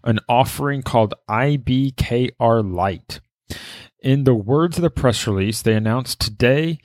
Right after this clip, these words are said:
that I B K R Lite is a new offering that will provide commission-free, unlimited trades on U S exchange-listed stocks and exchange-traded funds, end quote.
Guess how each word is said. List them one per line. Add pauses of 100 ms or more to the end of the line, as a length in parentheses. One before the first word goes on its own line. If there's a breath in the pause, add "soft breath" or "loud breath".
(280 loud breath)
that
I
B
K
R
Lite
is
a
new
offering
that
will
provide
commission-free, (100)
unlimited
trades
on
U
S
exchange-listed
stocks
and
exchange-traded
funds, (580 loud breath)
end
quote.